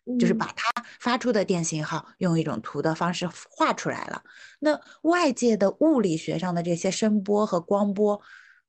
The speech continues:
Speaker 2: 我觉得对脑波的影响还是没有我们自己的机体大。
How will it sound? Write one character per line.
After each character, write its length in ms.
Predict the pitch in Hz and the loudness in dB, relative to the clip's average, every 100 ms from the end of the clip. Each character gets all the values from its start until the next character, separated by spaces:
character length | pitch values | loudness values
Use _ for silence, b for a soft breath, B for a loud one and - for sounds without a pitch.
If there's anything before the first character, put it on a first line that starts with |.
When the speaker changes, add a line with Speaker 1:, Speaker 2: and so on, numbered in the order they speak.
| _ _ _ - | _ _ _ -2
Speaker 2:
我 160 | 190 | 0
觉 160 | 170 175 | 2 0
得 140 | 185 | 0
对 220 | 208 247 220 | 2 2 2
脑 240 | 180 90 | 2 -2
波 180 | - 196 | 0 2
的 100 | 202 | 2
影 160 | 160 | 0
响 280 | 165 175 147 | -2 -4 -6
还 160 | - 160 | -8 -2
是 80 | 226 | 2
没 140 | 196 | 4
有 100 | 226 | 4
我 80 | 226 | 2
们 100 | 156 | 0
自 120 | 151 262 | -2 -4
己 120 | 143 | -4
的 100 | 139 | -8
机 180 | - 220 | -4 -6
体 240 | - - - | -4 -10 -8
大。 200 | 110 | -10